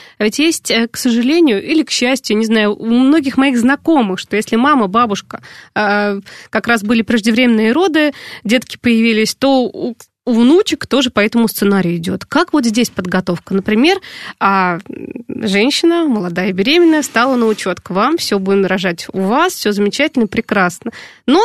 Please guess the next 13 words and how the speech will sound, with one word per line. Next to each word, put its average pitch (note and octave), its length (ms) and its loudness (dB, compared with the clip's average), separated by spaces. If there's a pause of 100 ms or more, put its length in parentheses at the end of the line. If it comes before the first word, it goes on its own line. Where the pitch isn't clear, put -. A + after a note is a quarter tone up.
(140)
заранее C4 560 0
уже A#3 200 2
врач G#3+ 280 -2
предупрежден, G3 520 -2
акушер-гинеколог, B3 840 -4
что - 200 -6
здесь G#3 460 -4
есть A3+ 320 -4
большой F#3+ 260 -2
знак G#3+ 240 -2
вопроса. - 440 -6 (140)
То - 80 -8
есть - 300 -10